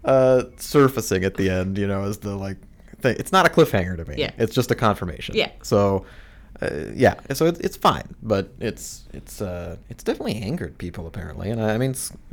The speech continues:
Speaker 1: Jillian took to Twitter
Speaker 2: Jill-
Speaker 1: today as we're recording, Friday.
Speaker 2: Yeah.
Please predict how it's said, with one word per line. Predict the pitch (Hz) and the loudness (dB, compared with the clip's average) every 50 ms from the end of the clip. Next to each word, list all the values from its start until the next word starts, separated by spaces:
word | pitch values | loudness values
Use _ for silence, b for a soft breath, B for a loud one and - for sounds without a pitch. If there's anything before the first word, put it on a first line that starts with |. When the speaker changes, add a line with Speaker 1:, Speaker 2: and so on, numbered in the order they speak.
| - - - - - - - | -16 -16 -16 -16 -18 -14 -10
Speaker 1:
Jillian | 98 98 117 147 160 151 120 104 | -8 -6 -4 -4 -2 -4 -4 -2
took | - 101 98 - | -2 -4 -4 -4
to | - - 95 95 92 87 - - - - B B B B - | -4 -4 -4 -4 -6 -8 -12 -16 -20 -20 B B B B -2
Twitter | - 113 160 160 107 92 90 87 - - - - - - - - - | 2 2 4 4 4 2 0 -2 -6 -14 -20 -20 -20 -20 -20 -18 -6
Speaker 2:
Jill- | - - - - - | -2 2 4 6 6
Speaker 1:
today | 135 143 120 101 101 | 8 8 6 6 4
as | 101 90 | 2 0
we're | 95 95 92 | -2 -4 -4
recording, | 90 92 - 95 92 92 92 113 127 127 | -4 -4 -2 -2 -2 -2 -4 -4 -6 -4
Friday. | - 95 90 90 | 0 2 2 2
Speaker 2:
Yeah. | - 214 254 247 233 - - - - - - - 233 | 2 2 0 -4 -6 -10 -16 -20 -20 -20 -16 -14 -14